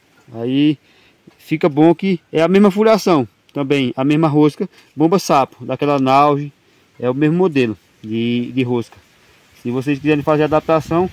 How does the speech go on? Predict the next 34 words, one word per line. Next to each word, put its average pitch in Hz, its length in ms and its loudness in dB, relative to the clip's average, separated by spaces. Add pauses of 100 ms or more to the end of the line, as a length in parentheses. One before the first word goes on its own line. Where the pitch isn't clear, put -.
(180)
bota 170 240 -4
só 196 100 0
uma 208 120 2
chapinha 226 400 2
aqui 170 120 -8
por 165 140 -8
detrás, 156 400 0
ó. 98 40 -6 (600)
Esse - 100 -16
filme 175 160 -2
daqui, 151 380 -2
lado. 120 300 -6 (1800)
Ó, 131 100 -2
você 131 180 -6
vê 156 80 -2
que - 80 -12
tem 175 80 2
uma 180 100 4
chapinha 196 600 0 (320)
pra 165 120 0
dar 170 140 0
uma 185 100 2
distância, 185 460 0
mais 185 200 0
ou 208 100 -2
menos 208 240 -2
uma 220 80 0
chapinha 214 480 0 (480)
de 160 460 -4 (440)
um 202 140 -2
quarto, 160 400 4 (520)
pra 151 120 0
ficar 165 340 0
distante, 180 560 -4